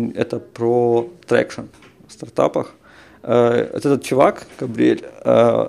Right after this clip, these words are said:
он C E O DuckDuckGo. Это компания, поисковая система, которая в эпоху Гугла отбила пять процентов поисковой доли в Америке. Это уникальное, то есть, э,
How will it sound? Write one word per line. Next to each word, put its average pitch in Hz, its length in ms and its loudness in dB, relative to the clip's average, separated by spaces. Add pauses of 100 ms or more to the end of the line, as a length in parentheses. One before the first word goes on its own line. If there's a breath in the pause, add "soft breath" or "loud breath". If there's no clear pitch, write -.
он 135 240 2
C 135 220 -10
E 127 160 2
O 135 160 6
DuckDuckGo. 120 800 2
Это 117 200 0
компания, 127 600 -2 (100)
поисковая 117 400 0
система, 139 400 -2
которая 113 320 0
в 113 100 0
эпоху 123 340 0
Гугла 120 460 4
отбила 117 360 2
пять 117 220 0
процентов 117 500 -2
поисковой 117 440 0
доли 120 260 2
в 110 60 -4
Америке. 107 460 -2 (960 soft breath)
Это 127 280 4
уникальное, 120 580 4
то 131 120 -2
есть, - 280 -4
э, 113 640 0